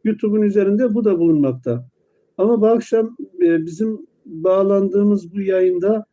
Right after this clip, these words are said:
tabii canlı yayın, e, sonuna kadar, e, bitirene kadar bu yayını kurallara uygun bir şekilde götürebildiğimizde, e, YouTube sayfalarına yüklenmekte.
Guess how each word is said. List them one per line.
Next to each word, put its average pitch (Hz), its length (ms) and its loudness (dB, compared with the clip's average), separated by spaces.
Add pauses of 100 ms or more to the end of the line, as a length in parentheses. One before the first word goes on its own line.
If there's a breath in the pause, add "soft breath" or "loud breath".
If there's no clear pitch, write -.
(160)
tabii 190 300 -4
canlı 196 340 2
yayın, 202 340 -2 (100)
e, 165 280 -2 (140)
sonuna 202 500 -2
kadar, 139 460 -2 (380)
e, 156 280 0 (220)
bitirene 202 460 0
kadar 160 360 -2
bu 190 80 -4
yayını 180 460 0 (460)
kurallara 202 460 2
uygun 202 340 2
bir - 40 0
şekilde 175 480 -2
götürebildiğimizde, 175 1120 -2 (800)
e, 156 120 0 (260)
YouTube 190 360 -10
sayfalarına 180 640 0
yüklenmekte. 170 840 -2